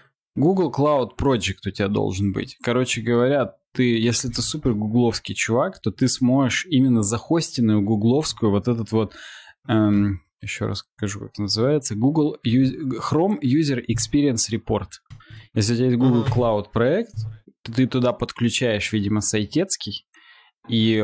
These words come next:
Speaker 1: он там, ну, как бы с-, собирает эти данные, тебе их потом показывает. В PageSpeed Insights появится чуть позже.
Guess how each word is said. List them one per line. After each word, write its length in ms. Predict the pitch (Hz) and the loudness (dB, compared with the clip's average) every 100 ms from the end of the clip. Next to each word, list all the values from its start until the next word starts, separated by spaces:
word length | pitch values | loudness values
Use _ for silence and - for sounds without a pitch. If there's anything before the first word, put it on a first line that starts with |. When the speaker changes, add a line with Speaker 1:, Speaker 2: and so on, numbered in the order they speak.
| - | 0
Speaker 1:
он 220 | 143 151 | 0 0
там, 580 | 123 120 117 104 113 107 | 2 2 2 2 2 4
ну, 100 | 117 | 2
как 180 | - 87 | 0 -6
бы 80 | 98 | -4
с-, 200 | - - | -4 -2
собирает 560 | - 104 113 110 98 98 | -4 0 0 0 0 -2
эти 140 | 101 | -2
данные, 380 | 104 160 170 107 | 0 0 0 -2
тебе 220 | 98 120 | -2 0
их 100 | 131 | 0
потом 280 | 110 - 107 | -2 -2 -2
показывает. 640 | 101 - 95 90 90 - | -2 -4 -4 -4 -10 -12
В 160 | - - | -10 -2
PageSpeed 500 | 165 165 - 135 120 | 0 0 0 2 2
Insights 420 | 113 151 196 - - | 2 0 -2 -2 -2
появится 520 | 107 123 127 - 101 | 0 2 0 -2 -6
чуть 260 | - - | -10 -8
позже. 420 | - 85 87 101 | -4 -2 -4 -10